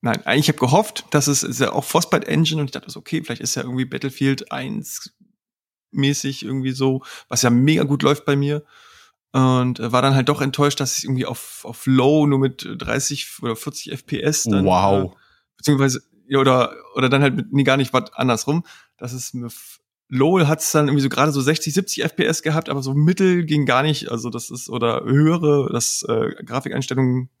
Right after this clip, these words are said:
Speaker 1: ging gar nicht.
Speaker 2: Krass, dann haben, dann haben sie die
Speaker 1: Ähm.
Speaker 2: Anforderungen aber ja nochmal richtig hochgeschraubt oder es ist einfach richtig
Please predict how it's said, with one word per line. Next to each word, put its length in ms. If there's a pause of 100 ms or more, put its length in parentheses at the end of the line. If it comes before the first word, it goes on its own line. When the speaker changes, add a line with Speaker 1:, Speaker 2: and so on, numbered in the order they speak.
(140)
Speaker 1:
ging 380
gar 220
nicht. 220
Speaker 2:
Krass, 240
dann 200
haben, 260
dann 160
haben 240
sie 80
die 40
Speaker 1:
Ähm. 20
Speaker 2:
Anforderungen 520
aber 160
ja 80
nochmal 300
richtig 500
hochgeschraubt 880
oder 300
es 100
ist 140
einfach 360
richtig 560